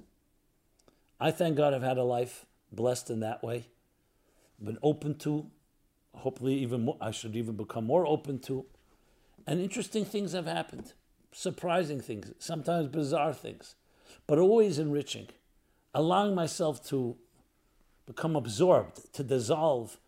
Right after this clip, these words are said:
in the higher choreography of my, uh, choreography of my life instead of me writing the choreography. Navigating, learning how to go with the punches, learning how to go with the flow. You don't always control the circumstances,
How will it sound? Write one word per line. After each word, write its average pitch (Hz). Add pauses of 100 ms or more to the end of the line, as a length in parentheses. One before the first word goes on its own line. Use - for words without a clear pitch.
(280)
in 131
the 139
higher 160
choreography 139
of 101
my, 110
uh, 120
choreography 139
of 104
my 101
life 104
instead 147
of 131
me 143
writing 135
the 107
choreography. - (2000)
Navigating, 131 (580)
learning 170
how 143
to 135 (260)
go 139
with 156
the 160
punches, 143 (400)
learning 135
how 135
to 135
go 143
with 147
the 143
flow. 143 (160)
You 160
don't 175
always 165
control 151
the 127
circumstances, -